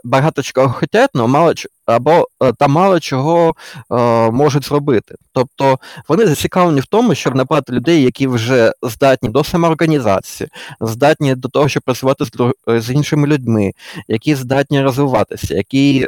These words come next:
розуміють свою сферу, яких не потрібно буде тягнути ще рік чи два для того, щоб вони хоч щось, е, змогли зрозуміти. Тобто якийсь, якийсь такий досвід, е, і soft skills,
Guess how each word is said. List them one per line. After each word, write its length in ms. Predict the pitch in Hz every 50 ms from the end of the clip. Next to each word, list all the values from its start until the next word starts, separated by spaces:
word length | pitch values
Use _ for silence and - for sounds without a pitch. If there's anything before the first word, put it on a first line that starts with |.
| - -
розуміють 640 | - 113 117 107 123 123 123 131 143 147 147 135 -
свою 300 | - - - 127 131 127
сферу, 400 | - - - 135 120 110 107 92
яких 340 | 87 104 - 143 135 - -
не 240 | 135 127 123 127
потрібно 400 | 113 - 143 - 151 160 147 135
буде 320 | 123 117 143 143 131 127 117
тягнути 680 | - - 127 117 123 139 147 143 - - 127 117 120
ще 380 | 110 - - - - 139 139 139 - - - - - -
рік 320 | 117 117 123 139 139 -
чи 180 | - - - 113
два 360 | 110 110 117 127 127 131 123
для 120 | 113 113
того, 220 | - - 120 127 120
щоб 200 | - - 120 104
вони 220 | 120 120 123 123
хоч 200 | - - 117 -
щось, 540 | - - 123 123 - - - - - - -
е, 160 | 120 113 113
змогли 340 | 107 110 123 120 113 123 117
зрозуміти. 500 | 104 120 110 110 113 110 101 - - - - -
Тобто 420 | 120 120 - - 143 131 127 123 - - - - - - _ -
якийсь, 680 | 120 127 131 - - 175 165 156 139 - - - - - -
якийсь 300 | 143 147 - 123 - -
такий 280 | 156 143 - 156 147
досвід, 460 | 131 139 156 214 - - 151 123 107 - _ - -
е, 160 | 120 113 110 - -
і 120 | - 127
soft 500 | - - - - 135 151 - - - -
skills, 560 | - - 156 147 151 151 156 151 - - -